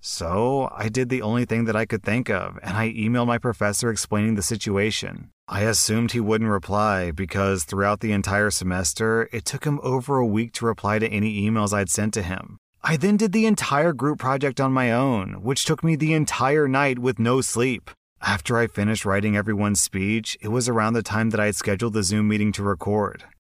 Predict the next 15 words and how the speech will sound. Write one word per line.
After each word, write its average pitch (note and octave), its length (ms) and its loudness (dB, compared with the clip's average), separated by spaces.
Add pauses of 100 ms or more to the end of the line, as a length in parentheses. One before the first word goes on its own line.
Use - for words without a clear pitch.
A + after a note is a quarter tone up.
(140)
I G#2+ 180 0
joined G2+ 380 0
it G#2 80 2
out G#2+ 120 2
of G#2+ 120 -2
amusement, F#2+ 720 0
knowing A2 400 2
that A#2 160 0
nobody G#2+ 560 0
in A2 100 2
my G#2+ 140 0
group G#2+ 260 -4
would G2 100 0
be G2+ 160 0
there. F#2 400 -6